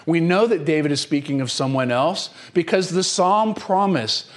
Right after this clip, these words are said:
that God would not leave his righteous one, his holy one, in the grave, and David is buried right over there.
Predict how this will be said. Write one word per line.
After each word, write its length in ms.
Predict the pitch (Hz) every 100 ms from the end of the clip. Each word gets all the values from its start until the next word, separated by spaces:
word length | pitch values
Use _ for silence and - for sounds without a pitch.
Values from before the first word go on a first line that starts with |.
| - -
that 140 | 160
God 240 | 175 185
would 120 | 190 185
not 260 | 196 170
leave 300 | 170 196 185
his 240 | 147 165 147
righteous 540 | 151 180 202 180 -
one, 260 | 139 127 127
his 200 | 156 147
holy 400 | - 185 208 175
one, 280 | 147 147
in 160 | 139 147
the 80 | 147
grave, 580 | 131 180 175 135 139 - - -
and 180 | 180
David 300 | 147 185 220
is 100 | 208
buried 400 | 147 185 196 156
right 160 | 151 147
over 180 | 147 147
there. 480 | 165 165 98 -